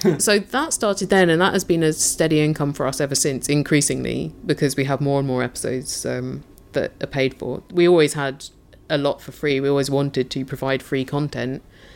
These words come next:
Speaker 1: um, 'cause that's nice. Um, and also it gets people into the show.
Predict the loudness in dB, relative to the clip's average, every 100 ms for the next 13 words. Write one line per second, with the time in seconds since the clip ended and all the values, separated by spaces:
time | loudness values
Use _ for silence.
0 | -20 -20 -4 0 2 0 -4 -10 -20 -20
1 | -20 -6 -2 0 0 -2 -4 -2 -2 -6
2 | -10 -16 -8 2 4 4 2 2 4 4
3 | 4 0 -2 -2 -4 -2 -2 -2 -2 0